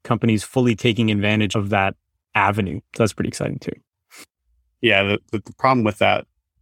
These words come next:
Speaker 2: not that I disagree, but the problem with that where it comes into play is when you have poor quality.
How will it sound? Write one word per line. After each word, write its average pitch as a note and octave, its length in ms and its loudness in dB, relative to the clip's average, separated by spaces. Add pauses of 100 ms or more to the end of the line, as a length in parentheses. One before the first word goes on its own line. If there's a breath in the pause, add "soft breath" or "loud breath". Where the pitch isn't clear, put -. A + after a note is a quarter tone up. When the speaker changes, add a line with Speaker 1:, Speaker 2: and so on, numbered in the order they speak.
(280)
Speaker 2:
not G#2+ 220 -4
that - 80 -2
I G2 120 2
disagree, G2 540 -4
but F#2 300 -4
the F#2 80 -4
problem B2 320 2
with G#2 160 0
that G2 220 2
where F#2+ 140 0
it F2 60 -8
comes G2 220 -6
into F#2 160 -2
play F#2 320 0
is F2+ 300 -4 (960)
when G2+ 240 -2
you F#2 100 0
have G2+ 160 0
poor G2+ 180 -2
quality. F2+ 580 -2